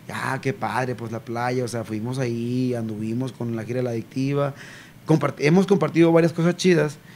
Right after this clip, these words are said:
Entonces, digo yo, ¿cómo pueden pensar?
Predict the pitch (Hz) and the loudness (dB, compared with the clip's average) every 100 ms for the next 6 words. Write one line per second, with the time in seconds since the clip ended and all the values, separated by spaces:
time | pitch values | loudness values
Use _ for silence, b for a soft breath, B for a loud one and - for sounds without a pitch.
0 | B B 123 117 127 156 135 - - - | B B -2 2 2 2 0 -8 -20 -20
1 | - - - - 135 143 135 123 - - | -20 -20 -18 -4 0 2 2 2 -2 -16
2 | - - - - - - - - - - | -20 -20 -20 -20 -20 -20 -20 -20 -20 -20
3 | - - - 139 170 185 185 139 143 147 | -20 -20 -4 0 2 0 -2 -6 0 2
4 | 151 160 160 123 113 - 127 127 117 | 4 2 0 -4 -4 -2 0 0 -2